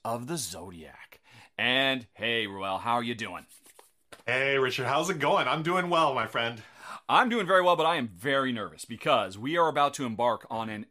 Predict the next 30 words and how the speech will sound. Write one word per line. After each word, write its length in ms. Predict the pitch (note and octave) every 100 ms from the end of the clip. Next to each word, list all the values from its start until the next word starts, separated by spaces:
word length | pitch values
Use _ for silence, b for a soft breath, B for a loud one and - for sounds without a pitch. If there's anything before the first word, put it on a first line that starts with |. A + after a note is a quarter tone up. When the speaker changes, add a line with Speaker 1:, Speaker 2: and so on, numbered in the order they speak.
| D3
Speaker 1:
epic 400 | C#3+ C3+ B2+ -
journey, 440 | G#2+ A#2 G#2 E2+
and 100 | G#2
a 160 | F#3 F#3
kind 320 | - A#3+ F#4
of 60 | D#3
an 100 | D3
epic 220 | G3+ G3+
journey 300 | G3 G3 F3
and 300 | E3+ G3 F#3+
an 160 | F#3 D3
experiment, 680 | C3 - - C3 G#2 D#2+ D2+
because 580 | A#2 - A#3+ E2+ F2+ - B B -
we 440 | B2+ C4 G#3+ F3
are 200 | - C#3+
going 340 | D3 D3+ E3 F#3
to 140 | -
be 320 | D3+ A#2+ A#2+ A#2+
doing 480 | G#2+ A#2+ A2+ A2 A2 B
the 380 | A#2+ A2 D#3 D#3 D3
R 320 | D#3 B3 C#4
and 80 | C4
R 460 | G#3 A2 G2+ G#2 _ - -
top 280 | C3+ C#3+
one 160 | C#3+ C#3
hundred 280 | B2+ A#2+ A#2
games 300 | G2+ G2+ F#2+
of 80 | F#2
all 200 | F2 F2
time. 420 | - E2 C2+ B1